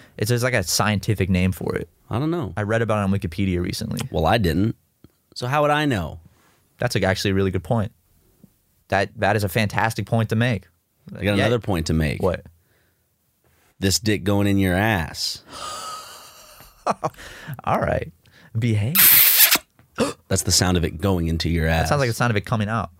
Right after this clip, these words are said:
Speaker 2: S-, nope.
Speaker 1: Oh, by the way, uh, so the other night, um, we went on the Misfits podcast, which
Speaker 2: We
Speaker 1: is not out yet.
Speaker 2: we did.
Speaker 1: Uh, very fun. That episode should be out soon. But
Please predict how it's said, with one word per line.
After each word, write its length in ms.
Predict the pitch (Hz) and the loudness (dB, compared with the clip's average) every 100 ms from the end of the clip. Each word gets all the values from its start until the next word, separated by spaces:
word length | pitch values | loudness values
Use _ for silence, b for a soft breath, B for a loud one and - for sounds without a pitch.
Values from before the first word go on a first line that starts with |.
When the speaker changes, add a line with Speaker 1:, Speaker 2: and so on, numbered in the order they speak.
| B B B B | B B B B
Speaker 2:
S-, 160 | - - | -6 0
nope. 220 | 92 101 - | 0 0 -2
Speaker 1:
Oh, 140 | 190 175 | -2 2
by 200 | 190 190 | 2 2
the 100 | 185 | 2
way, 320 | 160 127 107 | 2 0 -2
uh, 540 | 123 127 120 117 107 - _ _ _ - _ _ | 0 2 4 2 2 -2 _ _ _ -20 _ _
so 440 | - 147 135 127 120 - _ - _ - | -8 0 2 0 -2 -10 _ -20 _ -14
the 280 | 131 135 151 | -6 0 2
other 180 | 156 | 2
night, 400 | 131 117 107 117 - _ | 2 2 2 0 -6 _
um, 540 | 113 107 104 98 95 - - _ | 0 2 2 2 0 -4 -10 _
we 460 | 110 110 110 107 104 | -2 2 4 2 2
went 300 | - 107 101 | 0 0 2
on 180 | 104 101 | 2 4
the 60 | |
Misfits 360 | 98 113 - 92 | 4 2 0 -2
podcast, 680 | - 90 87 90 90 107 - | 0 0 0 0 0 -2 -4
which 220 | - 92 | 0 2
Speaker 2:
We 20 | |
Speaker 1:
is 80 | 85 | 4
not 160 | 95 92 | 2 2
out 160 | 92 | 2
yet. 240 | 92 95 - | 2 2 2
Speaker 2:
we 120 | 87 | 2
did. 340 | 80 82 82 117 | 2 2 0 -2
Speaker 1:
Uh, 260 | - 95 90 | 0 2 0
very 300 | 104 120 147 | 0 0 0
fun. 320 | 135 110 104 110 | 0 0 0 0
That 100 | 107 | 0
episode 240 | 101 110 | 0 -2
should 80 | - | 0
be 60 | 104 | 0
out 140 | 92 | 0
soon. 300 | - 98 98 B B B _ | 0 0 0 B B B _
But 320 | 107 104 95 | 0 2 0